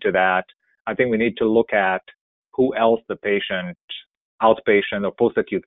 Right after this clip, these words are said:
care team is. Uh, perhaps they've been seeing a, as we discussed, a, a home care team that,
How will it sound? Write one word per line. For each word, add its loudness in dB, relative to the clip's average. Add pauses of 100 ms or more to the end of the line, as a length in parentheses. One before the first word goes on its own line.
care 4 (160)
team -2 (100)
is. 4 (500)
Uh, 0 (180)
perhaps -2
they've 0
been -2
seeing 0
a, 4 (420)
as -6
we 2
discussed, 2
a, 2
a -4
home 0
care 2 (260)
team -6
that, -4